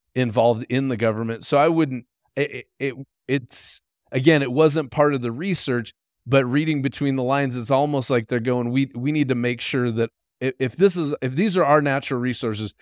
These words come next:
we need to make sure that all of that profit isn't just going to some knucklehead in Canada."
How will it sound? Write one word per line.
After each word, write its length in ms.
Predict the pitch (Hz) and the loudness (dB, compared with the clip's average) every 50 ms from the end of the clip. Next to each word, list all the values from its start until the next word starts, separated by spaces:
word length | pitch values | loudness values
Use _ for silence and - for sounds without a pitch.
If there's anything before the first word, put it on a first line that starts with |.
| - _ _ - | -20 _ _ -2
we 140 | 123 147 156 | 0 2 2
need 160 | 147 139 131 | 2 2 2
to 60 | 131 | 0
make 200 | 127 127 117 113 | 0 -2 -2 -2
sure 380 | - - 143 127 120 113 104 - _ _ _ _ - | -4 -2 0 0 0 -2 -4 -6 _ _ _ _ 0
that 240 | 113 127 117 117 - _ _ _ _ _ _ | 2 4 4 2 0 _ _ _ _ _ _
all 240 | 120 131 131 131 127 | 4 4 4 4 2
of 100 | 120 110 | 2 2
that 220 | 123 120 110 - | 0 0 0 -2
profit 380 | - 135 117 117 - 120 107 98 | 0 2 2 2 2 0 -4 -4
isn't 300 | 110 113 110 120 113 104 | -4 -4 -4 -4 -6 -4
just 180 | 113 110 92 | -4 -6 -2
going 260 | 92 117 113 110 110 107 | 0 0 0 0 -2 -4
to 60 | 104 | -4
some 260 | - - 113 107 104 | -2 -2 -2 -4 -4
knucklehead 420 | 104 98 - 104 101 107 101 90 | -4 -6 -6 -4 -4 -4 -4 -4
in 80 | 98 - | -8 -12
Canada." 480 | - - 101 95 90 78 67 - - | -10 -10 -10 -10 -12 -14 -16 -18 -20